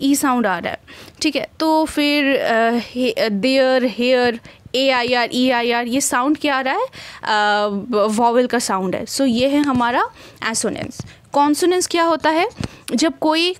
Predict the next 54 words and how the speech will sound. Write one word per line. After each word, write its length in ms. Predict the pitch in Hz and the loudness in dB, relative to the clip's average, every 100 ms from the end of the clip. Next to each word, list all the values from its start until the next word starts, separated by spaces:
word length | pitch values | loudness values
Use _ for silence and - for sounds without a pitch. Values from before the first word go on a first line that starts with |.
| _ - | _ 0
consonant 640 | 285 294 294 349 359 359 | 2 2 2 2 2 0
sound 440 | - 247 262 294 | 2 2 4 2
बार 260 | 220 220 220 | 2 2 2
बार 180 | 277 220 | 0 0
repeat 320 | - 254 247 | 0 -2 0
होती 300 | 196 220 208 | 0 0 0
है, 120 | 277 - - | 0 -4 -4
या 180 | 254 269 | 0 0
तो 140 | 294 | 0
word 300 | 233 226 233 | 2 0 0
के 160 | 254 277 | -2 -2
पहले, 560 | - 240 220 262 247 | 0 0 2 2 2
या 200 | 240 254 | 0 0
तो 100 | 262 | 0
word 220 | 262 247 220 | 0 0 0
के 100 | 240 | 0
बीच 340 | 233 247 - | 0 0 0
में, 160 | 247 247 | 2 2
या 140 | 226 | 0
तो 120 | 254 | 0
word 260 | 226 220 208 | 0 0 -2
के 120 | 254 | -4
एंड 300 | - 233 262 | 0 2 2
में 100 | 269 | 2
आती 300 | 202 - 220 | 0 0 0
है, 80 | 277 285 - - - | 0 -2 -10 -12 -2
तो 80 | 285 | 0
वो 200 | 254 277 | 2 2
होती 320 | 254 220 247 | 2 0 0
है 80 | 330 | 0
consonance। 720 | 240 196 202 214 170 220 - | 0 0 -2 -2 -4 -4 -2
Word 260 | 226 254 254 | 2 2 0
के 100 | 302 | -2
पहले 340 | 277 262 294 | 0 2 2
अगर 180 | 294 302 | 2 2
आएगी 240 | 294 302 | 2 0
तो 120 | 311 | -2
वो 120 | 262 277 | 2 2
होती 220 | 269 285 | 2 0
है 60 | |
अलिटरेशन, 640 | - 233 214 240 233 285 381 - _ _ _ _ _ - 277 | 0 -2 -2 0 0 0 -2 -4 _ _ _ _ _ -6 0
वर्ड 260 | 247 262 | 2 2
के 120 | 247 247 | 0 -2
बीच 260 | 262 254 | -2 0
में 100 | 285 | 2
या 100 | 294 | 2
last 300 | 262 208 240 | 0 -2 -2
की 100 | 277 | -4
तरफ 280 | 262 262 269 | -2 -2 -2
आएगी 280 | 220 214 480 - - - - | -4 -4 -8 -10 -14 -12 -2
तो 80 | 302 | 0
वो 220 | 233 269 | 4 2
होती 340 | 262 220 233 240 | 4 0 0 0
है 160 | 370 | 0